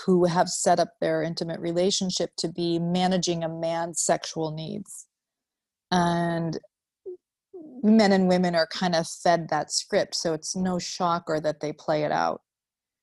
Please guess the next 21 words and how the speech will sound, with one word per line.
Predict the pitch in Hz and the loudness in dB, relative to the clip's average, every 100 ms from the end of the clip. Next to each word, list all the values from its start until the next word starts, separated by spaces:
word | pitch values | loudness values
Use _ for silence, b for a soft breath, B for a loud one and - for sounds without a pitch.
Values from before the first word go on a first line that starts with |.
| _ - | _ -2
And, | 180 170 165 - | 0 0 -4 -2
you | |
know, | 190 | 0
the | 165 160 | -2 -4
problem | - 185 220 | -2 2 4
is, | 175 160 | 2 0
is | 156 | 0
that | 160 151 | 0 0
it | - | 0
falls | 175 160 | 2 2
apart | 160 - 156 | 0 -4 -4
very | 156 147 | -2 -4
quickly | - 233 - | -4 -4 -4
because | 160 190 170 | -6 -4 -4
nobody | 175 180 185 175 | 0 0 2 2
wants | 160 160 - - | 0 -2 -2 -4
to | 151 | -2
service | - 190 196 180 - | 0 2 2 0 -2
somebody | 170 151 147 147 | -4 -2 -2 -2
for | - 151 | -6 -4
life. | 156 196 - - | 0 0 -2 -4